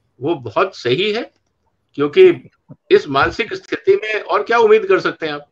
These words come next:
कितना आदमी पेशेंस रखेगा सर? कभी ना कभी, after all, इंसान है, भगवान तो हूं नहीं।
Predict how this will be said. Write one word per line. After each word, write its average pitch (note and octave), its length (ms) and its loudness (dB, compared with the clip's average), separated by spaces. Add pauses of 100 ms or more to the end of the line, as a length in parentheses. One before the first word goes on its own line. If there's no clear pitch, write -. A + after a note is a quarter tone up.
(1300)
कितना B3 280 2
आदमी A#3+ 300 2
पेशेंस D#3+ 400 -2
रखेगा G#2+ 360 -4
सर? G#3 220 -6 (720)
कभी D3 260 2
ना A#3 140 2
कभी, G#3 280 -2
after E3+ 380 0
all, G#3+ 120 -2
इंसान D#3+ 420 0
है, A3 80 -2
भगवान C#3+ 400 0
तो G#3 100 0
हूं B3 160 0
नहीं। A3 180 2